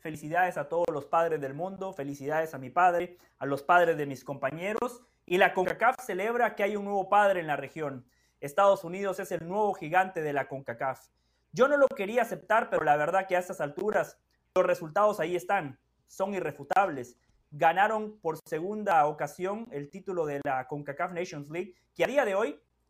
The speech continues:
es el torneo más importante que se disputa en la concacaf, porque en Copa Oro muchos equipos van con futbolistas alternativos. En Nations League van con lo mejor que tienen.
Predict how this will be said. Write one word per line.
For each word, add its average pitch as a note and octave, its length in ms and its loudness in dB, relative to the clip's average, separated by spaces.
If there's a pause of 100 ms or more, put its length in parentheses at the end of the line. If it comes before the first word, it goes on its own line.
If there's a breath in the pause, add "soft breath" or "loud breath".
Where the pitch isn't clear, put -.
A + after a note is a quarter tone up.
es A#3+ 140 -8
el A3 100 -6
torneo A#3 300 -6
más B3 180 -6
importante A3+ 560 -6
que E3+ 140 -8
se E3 100 -12
disputa D#3 340 -8
en G3 60 -8
la D3 140 -6
concacaf, D3 560 -4
porque D#3 420 -10
en D#3+ 100 -16
Copa A3 280 -2
Oro G#3+ 400 -2 (340)
muchos C4+ 380 -6
equipos B3+ 420 -6
van B3 220 -2
con G3 340 -2
futbolistas G3 560 -6
alternativos. D#3+ 840 -6 (260)
En C3 140 -12
Nations G#3 340 -2
League - 320 -4 (240)
van F#3 300 2
con G#3 120 -4
lo D#3+ 80 -2
mejor F3 300 -2
que D3 100 -10
tienen. F#3+ 520 -6